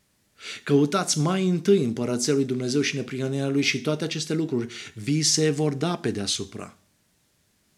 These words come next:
Primul pas pentru dispariția îngrijorărilor este vindecarea inimii de comorile lumii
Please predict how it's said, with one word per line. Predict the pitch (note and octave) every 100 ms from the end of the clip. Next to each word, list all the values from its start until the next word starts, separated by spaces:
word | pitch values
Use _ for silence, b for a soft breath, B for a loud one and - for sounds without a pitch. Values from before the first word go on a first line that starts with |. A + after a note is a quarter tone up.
| B B B
Primul | F#3 B3 A#3
pas | - F3+ F#3+
pentru | F3 D3+
dispariția | C3+ C3+ - - C3+ D3 - D#3+
îngrijorărilor | C3+ A#2+ A#2+ C3 D3
este | B2 C#3
vindecarea | A#2+ A#2+ A#2+ A#2+ E3 E3+ D#3+
inimii | E3 C3 A2
de | A#2
comorile | - A#2 A#2 C#3 C#3 B2+
lumii | A#2+ C#3+ A#2+ G2+